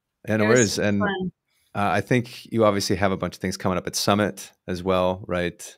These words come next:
Speaker 1: Um, and KubeCon E U, it will always be big. So I'm sure you'll see some more. You'll see us there. Until next time, uh, next month,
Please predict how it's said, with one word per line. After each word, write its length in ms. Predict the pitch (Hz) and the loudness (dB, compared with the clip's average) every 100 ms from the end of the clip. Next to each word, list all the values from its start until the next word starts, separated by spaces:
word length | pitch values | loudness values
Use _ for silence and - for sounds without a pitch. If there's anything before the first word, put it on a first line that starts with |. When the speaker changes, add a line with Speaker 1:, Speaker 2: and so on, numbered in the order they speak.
| - | -16
Speaker 1:
Um, 440 | 90 80 80 82 - | -10 -8 -8 -10 -10
and 400 | 85 82 78 78 - | -8 -6 -6 -8 -14
KubeCon 400 | - 101 - 87 | -8 -6 -2 -2
E 60 | 78 | -2
U, 500 | 82 87 95 92 87 _ - | -2 -2 -2 -4 -8 _ -16
it 80 | 95 | -6
will 80 | 80 | -4
always 240 | 82 78 | -4 -6
be 100 | 85 | -10
big. 380 | 78 78 76 - | -8 -6 -8 -12
So 200 | - 78 | -10 -8
I'm 140 | 85 | -8
sure 200 | 87 80 78 | -6 -6 -6
you'll 160 | 80 | -6
see 160 | - 80 | -8 -6
some 180 | - 82 | -6 -6
more. 300 | 78 76 - _ - | -4 -6 -8 _ -10
You'll 80 | |
see 120 | - 95 | -2 0
us 100 | - | 4
there. 220 | 117 73 | 6 6
Until 280 | 90 - 101 | 2 2 2
next 220 | 101 - | 2 2
time, 340 | 107 104 104 98 - - _ | 6 6 6 0 -10 -20 _
uh, 220 | 87 85 - | 0 0 2
next 460 | 104 117 - - _ - | 2 2 0 -12 _ -2
month, 540 | 104 113 117 - - | 2 4 2 -4 -18